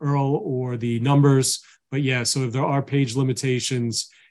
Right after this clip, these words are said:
you need to abide by them moving forward. Good thing we got our ninety-page affirmation in before,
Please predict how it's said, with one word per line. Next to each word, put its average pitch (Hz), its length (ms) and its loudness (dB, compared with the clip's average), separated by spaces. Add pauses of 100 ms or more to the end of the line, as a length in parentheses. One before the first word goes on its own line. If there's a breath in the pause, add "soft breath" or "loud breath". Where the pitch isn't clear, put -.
(140)
you 117 120 -4
need 120 220 -2
to 127 180 -2
abide 117 460 -4
by 120 240 2
them 117 180 -2
moving 113 320 -2
forward. 127 380 0
Good 127 160 -2
thing 123 160 0
we 120 100 2
got 120 220 0
our 117 100 0
ninety-page 113 640 -4
affirmation 113 640 -2
in 110 120 -4
before, 110 600 -4